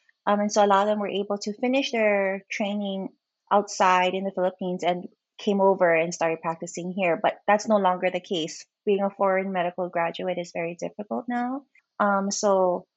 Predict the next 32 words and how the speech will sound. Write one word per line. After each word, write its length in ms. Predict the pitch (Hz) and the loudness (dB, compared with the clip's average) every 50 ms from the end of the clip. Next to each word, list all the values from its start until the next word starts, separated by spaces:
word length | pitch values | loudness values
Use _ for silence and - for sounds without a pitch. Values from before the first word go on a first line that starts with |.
| _ _ _ _ - | _ _ _ _ -4
to 140 | - 233 226 | 0 0 2
rebuild 520 | 220 202 208 208 208 208 202 202 196 202 202 | 2 2 2 2 2 4 4 4 4 4 4
up 160 | 202 202 208 - | 2 0 0 -2
the 120 | 208 208 | -6 -4
Filipino 760 | 208 202 196 196 196 196 - 208 202 196 190 185 185 180 180 | -2 -2 -2 -2 -2 -4 -8 -8 -6 -4 -4 -2 -2 -2 -2
doctor 380 | - 190 180 185 - - 214 202 | 0 -2 -2 -2 -2 -6 -6 -6
pool 320 | 202 - 220 202 190 185 196 | -6 -6 -4 -2 -2 -2 -2
here 200 | - 202 185 180 | -4 -6 -6 -4
in 100 | 180 190 | -4 -4
Hawaii, 400 | 180 190 180 180 - 190 202 196 | -2 -2 -2 0 0 -2 -2 -2
we 140 | 196 185 180 | -2 -4 -2
really 220 | 185 185 180 196 190 | -2 -2 -2 -2 -4
have 180 | 185 180 - - | -4 -6 -6 -8
to 80 | - 185 | -10 -8
rely 240 | 180 185 175 175 | -4 -2 -2 -2
on 160 | 175 170 175 180 | -2 -4 -8 -10
our 100 | 175 175 | -10 -6
local 400 | 175 165 160 170 - 214 208 214 | -4 -4 -4 -4 -4 -4 -4 -4
kids, 640 | 208 - 254 240 240 254 254 247 - - - - - - | -4 -4 -2 -2 -2 -2 -4 -6 -10 -14 -14 -16 -12 -6
um, 340 | - 220 220 214 214 220 220 220 | -4 -2 0 0 0 -2 -4 -6
to 100 | - 220 | -6 -6
become 340 | 226 220 220 233 220 220 | -6 -6 -4 -4 -4 -4
doctors. 540 | 220 220 208 208 208 - - 233 240 240 233 | -2 -2 -4 -4 -4 -4 -4 -4 -4 -4 -4
And 160 | 226 226 220 | -4 -4 -4
so 180 | 220 - 226 220 | -2 -2 -2 -2
currently, 760 | 220 - - 285 302 339 349 - - 240 208 202 208 233 226 - _ _ _ _ _ _ - | -2 0 2 4 4 4 2 0 2 2 4 4 4 2 -2 -8 _ _ _ _ _ _ 0
uh, 340 | 208 208 202 196 196 202 - - - | 2 4 4 4 2 2 0 0 0
as 160 | 214 226 226 | 0 0 2
far 160 | - 247 247 | 0 0 0
as 140 | 254 233 - | 2 0 0
I 80 | 240 | 0
know, 260 | 233 226 214 208 196 | 0 2 2 2 0